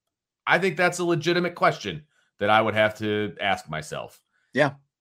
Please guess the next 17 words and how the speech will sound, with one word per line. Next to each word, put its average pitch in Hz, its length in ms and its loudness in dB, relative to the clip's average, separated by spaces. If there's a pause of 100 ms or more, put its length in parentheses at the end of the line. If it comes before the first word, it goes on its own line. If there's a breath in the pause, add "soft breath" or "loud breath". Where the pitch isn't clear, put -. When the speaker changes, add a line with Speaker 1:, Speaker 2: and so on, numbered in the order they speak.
(120)
Speaker 1:
Uh, 107 380 4 (280)
the, 139 580 4
the, 127 600 0 (280)
now 147 160 8
that's 185 200 10
the 196 80 0
practical 120 520 2
side 82 280 -4
of 78 140 -12
me, 76 300 -12 (120)
right? 107 300 2 (460)
The 151 60 -4
baseball 180 580 6
fan 117 300 4
side 107 360 4
of 95 120 -4
me, 101 440 0